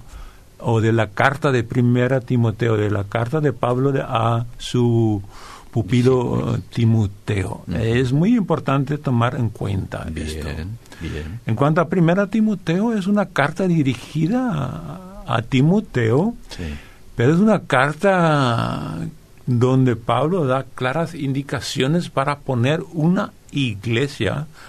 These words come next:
Speaker 1: la iglesia de Efos-, Éfeso,
Speaker 2: Ujú.
Speaker 1: para poner esta iglesia en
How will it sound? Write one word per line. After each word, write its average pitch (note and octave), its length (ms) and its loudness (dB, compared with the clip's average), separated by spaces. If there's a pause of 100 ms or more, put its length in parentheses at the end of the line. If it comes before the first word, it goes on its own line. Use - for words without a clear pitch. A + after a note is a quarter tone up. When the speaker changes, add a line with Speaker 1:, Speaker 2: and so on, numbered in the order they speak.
(120)
Speaker 1:
la A#2 120 0
iglesia B2+ 340 0
de A2 240 -2
Efos-, B2+ 500 -4 (120)
Éfeso, C3 560 -2 (160)
Speaker 2:
Ujú. D2+ 420 -6 (320)
Speaker 1:
para D3+ 220 0
poner E3 480 2 (160)
esta D#3 320 0
iglesia C3+ 680 -2 (200)
en C#3+ 240 -2